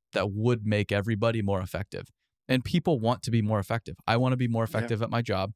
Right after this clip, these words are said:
Speaker 1: That makes me more fulfilled. So the person wins and then the company can make more money. I don't see why companies can't be more profitable.
Speaker 2: Mm-hmm.
Speaker 1: Companies, construction companies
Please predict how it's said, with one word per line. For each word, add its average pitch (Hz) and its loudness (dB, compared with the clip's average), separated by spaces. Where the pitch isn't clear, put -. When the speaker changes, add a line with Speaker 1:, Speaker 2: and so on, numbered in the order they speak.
Speaker 1:
That 110 2
makes 110 2
me 107 2
more 107 0
fulfilled. 107 -2
So - 0
the 95 -4
person 113 2
wins 92 -2
and 110 2
then 110 -2
the 101 0
company 104 0
can 95 -2
make 98 0
more 95 2
money. 104 0
I 117 -2
don't 117 0
see 123 -2
why 104 0
companies 98 -4
can't - -4
be 98 -4
more 95 0
profitable. - -6
Speaker 2:
Mm-hmm. 104 -4
Speaker 1:
Companies, 123 2
construction 151 0
companies 120 -2